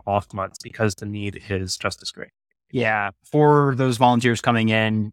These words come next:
Speaker 2: I think this is also a good time to go after your retained giving, your monthly giving options, saying like, "Hey,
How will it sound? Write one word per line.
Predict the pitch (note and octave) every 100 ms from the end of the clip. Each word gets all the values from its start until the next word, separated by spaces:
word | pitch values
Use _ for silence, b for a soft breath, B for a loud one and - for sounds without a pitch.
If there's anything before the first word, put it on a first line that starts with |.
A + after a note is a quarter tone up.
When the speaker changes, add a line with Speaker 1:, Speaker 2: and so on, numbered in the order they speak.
| -
Speaker 2:
I | A2+
think | B2 A#2 A#2
this | B2+ -
is | A#2
also | - A2+ - A#2
a |
good | G#2+ A2
time | - A2 G#2+ G#2+
to | -
go | G#2+ B2 A2
after | A#2 A2 - A2+
your | G#2+ A2 G#2+ G#2+ G2 G2
retained | G2+ - G#2+ G#2+ G2+
giving, | G#2+ G#2+ G#2
your | G2+
monthly | G#2+ A2+ - A2+
giving | - A2 G#2+ A2 G#2 G#2 _ _ _
options, | A#2+ A2+ - C3 B2+ B2
saying | A2+ A2+
like, | G#2+ G#2
"Hey, | A#2+ A2 G2+